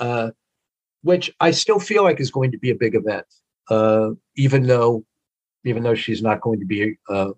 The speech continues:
around to enjoy it. Um, it's still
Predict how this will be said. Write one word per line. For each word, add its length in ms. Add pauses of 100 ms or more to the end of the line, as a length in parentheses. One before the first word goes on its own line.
(160)
around 460
to 280 (380)
enjoy 380
it. 180 (640)
Um, 380 (200)
it's 160
still 400